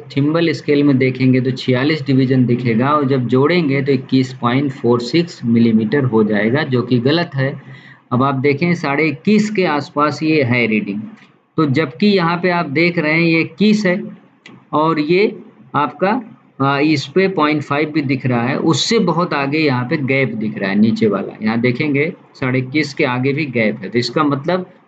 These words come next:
वो साढ़े इक्कीस के ऊपर है और जबकि आपका साढ़े इक्कीस के अंदर रीडिंग आ रही, तो ये गलत है। अब आप मान लेते हैं आपने बाईस ले लिया, अब मेन स्केल मान लेते हैं, सपोज गलती हो गई आपसे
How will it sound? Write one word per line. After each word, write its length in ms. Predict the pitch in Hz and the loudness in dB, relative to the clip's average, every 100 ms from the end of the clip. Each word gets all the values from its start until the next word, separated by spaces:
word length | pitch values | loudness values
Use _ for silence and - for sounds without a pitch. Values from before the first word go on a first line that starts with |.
| 135 | -4
वो 80 | 160 | -4
साढ़े 400 | - 143 147 185 | -2 -4 0 0
इक्कीस 400 | 185 185 190 190 | 0 0 -2 0
के 120 | 196 | 2
ऊपर 340 | 190 185 208 | 2 2 2
है 240 | 135 110 - - | 0 -4 -14 -4
और 60 | 135 | -2
जबकि 300 | 135 131 143 | -2 -2 -2
आपका 280 | 131 123 147 | -2 -2 -8
साढ़े 300 | - 123 123 | -2 -2 -2
इक्कीस 340 | 123 127 127 | -2 -2 -2
के 100 | - | -2
अंदर 320 | 131 120 131 | 4 4 4
रीडिंग 360 | 127 127 135 131 | 2 2 2 2
आ 100 | 123 | 0
रही, 200 | 131 185 | -2 -4
तो 140 | 135 | -2
ये 140 | 117 104 | 0 0
गलत 320 | 104 107 - | 0 -2 -2
है। 100 | - _ _ _ _ _ - | -16 _ _ _ _ _ -4
अब 180 | 170 190 | 0 0
आप 160 | 190 | 0
मान 240 | 180 175 180 | 0 2 2
लेते 260 | 180 175 | 0 0
हैं 320 | 170 170 214 - - _ - | 0 -2 -4 -10 -20 _ -2
आपने 340 | 139 135 165 151 | -2 -2 -2 0
बाईस 400 | 131 143 147 165 | 0 -2 -4 -2
ले 140 | 156 | 0
लिया, 260 | 151 147 202 214 - _ - - _ - | 2 0 0 -4 -16 _ -18 -18 _ 0
अब 100 | 123 | 4
मेन 300 | 131 170 175 | 4 4 2
स्केल 300 | - 175 165 | 0 -2 0
मान 200 | 156 147 | 0 0
लेते 220 | 147 139 | 0 -2
हैं, 80 | 151 | -4
सपोज 380 | 139 131 147 143 | -4 0 0 2
गलती 340 | 135 131 139 | 2 0 2
हो 140 | 139 123 | 2 2
गई 120 | 147 | 2
आपसे 280 | 160 123 - | 0 -2 -6